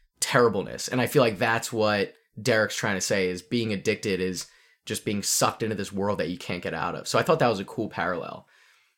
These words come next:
It turns out it's also a song by an English punk band named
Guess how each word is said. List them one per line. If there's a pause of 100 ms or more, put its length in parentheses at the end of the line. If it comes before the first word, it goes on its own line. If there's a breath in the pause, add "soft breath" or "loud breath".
(160)
It
turns
out
it's
also
a
song
by
an
English
punk
band
named